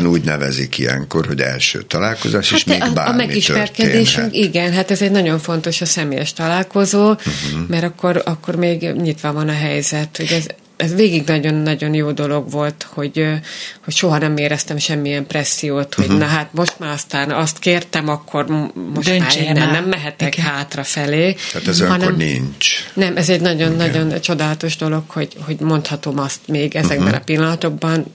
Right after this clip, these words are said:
Speaker 1: gondolkodási időm van egy hét, vagy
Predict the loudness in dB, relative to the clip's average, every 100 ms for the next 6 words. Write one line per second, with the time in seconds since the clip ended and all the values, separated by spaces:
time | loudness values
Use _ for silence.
0 | -20 -20 -20 -8 0 2 4 2 0 -2
1 | -2 0 0 0 0 0 0 0 0 -2
2 | -6 -6 -4 -4 -4 -6 -8